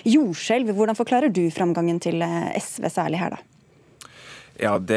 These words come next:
Speaker 2: er jo tydelig at folk har ikke vært fornøyd med det, eh, styret som har vært, fordi at både Rødt og Arbeiderpartiet halverer seg, eh, mens, eh, S V, M D G og, eh, eh, og, og Senterpartiet tjener på det. Eh, og S V har rett og slett, ja,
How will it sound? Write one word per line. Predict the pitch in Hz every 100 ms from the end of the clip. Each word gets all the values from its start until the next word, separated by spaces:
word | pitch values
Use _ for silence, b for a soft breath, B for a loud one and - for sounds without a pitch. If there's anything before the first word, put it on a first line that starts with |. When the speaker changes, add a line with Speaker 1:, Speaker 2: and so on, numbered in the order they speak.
| 117
Speaker 2:
er |
jo | 151 135 107
tydelig | - - 120
at | 104
folk | - - - 139 -
har | 117
ikke | 113 110
vært |
fornøyd | - 110 123 98
med | 92
det, | 92
eh, | 104 101 95 92 92 92 90 82
styret | - 107 107
som | 110
har | 98 101
vært, | 123 -
fordi | - 107
at | 92 - - -
både | 104 101 92
Rødt | - - -
og | 92 87 85 82 -
Arbeiderpartiet | 101 107 113 113 101 87 - - -
halverer | 107 107 135 98
seg, | 98 - - -
eh, | 101 98
mens, | 104 104 - -
eh, | 101 98 - - -
S | 123
V, | 117 104
M | 92 98
D | 98
G | 107 104
og, | - 95 92 90
eh, | 92 87 90 110 - - _ - - -
eh, | 95 95 87 90 90 90 87 90
og, | 98 90
og | 143
Senterpartiet | 143 120 - - 101 - B -
tjener | 98 98
på | 92
det. | 92 - B B B B B
Eh, | - 104 101 101 104
og | 95 - - 139
S | -
V | 127
har | 110
rett | 113
og | 107
slett, | 104 -
ja, | -